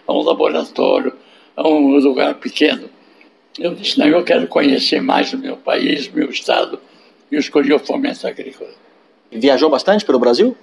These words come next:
Speaker 2: Ou mais estado de São Paulo?
Speaker 1: Bastante, bastante no Brasil, ou dando assistência técnica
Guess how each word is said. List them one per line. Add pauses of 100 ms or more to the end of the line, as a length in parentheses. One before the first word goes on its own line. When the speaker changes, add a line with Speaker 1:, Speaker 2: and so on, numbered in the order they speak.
(120)
Speaker 2:
Ou
mais
estado
de
São
Paulo?
Speaker 1:
Bastante,
bastante
no
Brasil, (500)
ou
dando
assistência
técnica